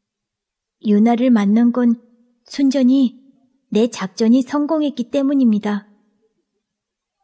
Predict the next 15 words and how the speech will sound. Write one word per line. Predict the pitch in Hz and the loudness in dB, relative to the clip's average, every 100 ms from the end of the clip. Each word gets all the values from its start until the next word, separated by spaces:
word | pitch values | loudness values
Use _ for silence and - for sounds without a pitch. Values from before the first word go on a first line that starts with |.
| _ | _
아이들이 | - 202 240 302 285 294 240 - _ _ | -4 -4 -2 -2 0 0 0 -4 _ _
차례차례 | - 302 320 320 285 277 | -6 -4 -4 -2 -4 -4
병실로 | - 220 226 269 269 | -4 -2 0 -2 -4
들어섰고 | 269 226 240 262 269 - 285 247 208 _ _ _ _ _ _ _ - | -2 -2 0 -2 -6 -6 -4 -4 -6 _ _ _ _ _ _ _ -2
유나는 | 226 262 302 294 220 233 - | 2 4 4 2 2 -2 -2
맨 | 226 254 240 | 2 2 2
끝이었습니다. | 302 - 311 294 - 226 202 208 196 - _ _ _ _ _ _ _ _ _ _ _ _ _ _ _ | -2 -6 -4 -4 -2 -2 0 -4 -6 -12 _ _ _ _ _ _ _ _ _ _ _ _ _ _ _
모두 | 208 226 247 240 214 - _ _ - | -2 -2 0 0 -2 -4 _ _ -4
야단 | 208 202 247 247 | -2 0 2 2
맞을 | 226 262 247 | 2 -2 -4
준비를 | 226 214 240 262 | -2 -2 -2 -2
하고 | 254 302 311 | -4 -4 -2
있는 | 269 247 | 0 0
듯한 | 233 226 - 208 226 - | -2 -6 -4 -2 -4 -8
표정이었어요. | - 277 277 233 202 - 202 202 214 | -8 -4 0 0 -2 -4 -4 -4 -6